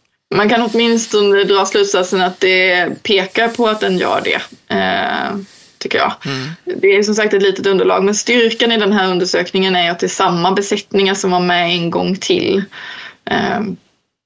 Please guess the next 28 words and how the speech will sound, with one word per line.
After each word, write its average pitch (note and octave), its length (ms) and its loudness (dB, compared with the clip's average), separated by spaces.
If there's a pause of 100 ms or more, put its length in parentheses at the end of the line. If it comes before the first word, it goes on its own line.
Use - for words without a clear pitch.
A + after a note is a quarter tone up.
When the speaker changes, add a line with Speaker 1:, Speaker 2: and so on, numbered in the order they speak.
(300)
Speaker 1:
det G#2+ 120 2
är G#2 80 4
ju G2 60 2
den G3 140 -2
stora - 260 0
styrkan - 540 -2 (160)
Speaker 2:
Mm. - 140 -2
Speaker 1:
i G#2 260 0 (100)
den G#2 200 -2
undersökningen. - 760 -6
Speaker 2:
Jonas, A3 680 0
förutom G#3+ 360 -2
att A3 160 -2
du F3+ 280 -2
har D3+ 400 0
en D3 340 -4
egen F3+ 280 -2
besättning D3+ 480 -4
så D#3 140 -6
jobbar D3 340 -4
du F#3+ 60 -4
ju F#3+ 60 -2
också D3 220 -6
med D3 120 -2
avelsfrågor D3+ 720 -2
inom C3+ 480 -4
Svenska C3 320 -6
Fåravelsförbundet. D3 920 -2